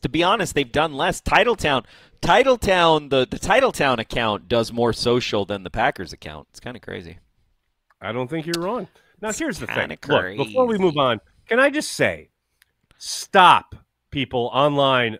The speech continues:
Speaker 2: attacking the handle of the Packers. Like, the people running the Packers Twitter account are creative as hell, really fucking great.
Speaker 1: Yeah.
Speaker 2: It's not their fault.
Speaker 1: No.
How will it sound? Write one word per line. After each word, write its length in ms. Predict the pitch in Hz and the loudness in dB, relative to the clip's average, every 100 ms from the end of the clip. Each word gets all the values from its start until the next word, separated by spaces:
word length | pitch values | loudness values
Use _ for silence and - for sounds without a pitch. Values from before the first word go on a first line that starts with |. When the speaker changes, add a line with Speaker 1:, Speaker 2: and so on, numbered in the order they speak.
| - | -12
Speaker 2:
attacking 720 | 113 151 156 165 151 131 117 | -6 0 2 2 -4 -6 -6
the 640 | 113 110 156 156 135 120 - _ | -12 -8 -6 -4 -4 -6 -10 _
handle 600 | - 131 127 104 92 87 | -8 -2 -2 -2 -6 -8
of 200 | 95 85 | -12 -12
the 80 | 82 | -16
Packers. 480 | - 80 - _ _ | -18 -18 -20 _ _
Like, 260 | 123 127 _ _ _ _ | -4 -4 _ _ _ _
the 80 | 175 | -10
people 420 | - 285 320 226 | -6 -6 -4 -6
running 540 | 120 143 170 175 170 | 0 2 4 4 2
the 100 | 139 | 0
Packers 480 | - 135 127 143 120 | -2 0 0 -2 -10
Twitter 300 | - 117 135 | -10 -8 -6
account 400 | 160 170 180 190 - _ _ | -6 -4 -4 -4 -10 _ _
are 160 | 117 113 | -4 -4
creative 640 | - - 113 123 160 180 | -6 -10 -4 -2 0 -2
as 140 | 190 - | -4 -2
hell, 400 | 123 117 113 - _ _ - | 2 2 0 -6 _ _ -16
really 380 | 101 139 170 180 | -6 -2 0 -2
fucking 380 | - _ 170 160 | -6 _ -4 -2
great. 420 | 135 123 120 - - _ _ _ _ _ | 0 2 0 -6 -20 _ _ _ _ _
Speaker 1:
Yeah. 180 | - - - 107 | -18 -16 -20 0
Speaker 2:
It's 300 | 170 196 180 | 2 2 2
not 500 | 175 190 196 208 127 | 4 6 8 6 2
their 240 | 160 180 170 | 4 4 2
fault. 680 | - 160 139 87 - - _ _ _ _ _ _ | 0 2 2 0 -8 -20 _ _ _ _ _ _
Speaker 1:
No. 140 | 82 | -20